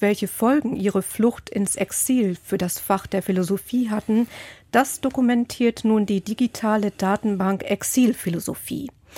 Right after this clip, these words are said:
Ziel sei es, die manchmal verschlungenen Wege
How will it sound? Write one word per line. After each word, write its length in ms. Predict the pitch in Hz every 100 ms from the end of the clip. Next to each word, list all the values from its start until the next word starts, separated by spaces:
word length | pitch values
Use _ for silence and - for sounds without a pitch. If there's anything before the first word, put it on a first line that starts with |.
| - - -
Ziel 380 | - 254 285 302
sei 240 | 233 226
es, 220 | 220 - -
die 100 | 208
manchmal 640 | 202 214 - 208 196 196 -
verschlungenen 800 | 208 180 214 262 262 208 196 185
Wege 340 | 208 208 185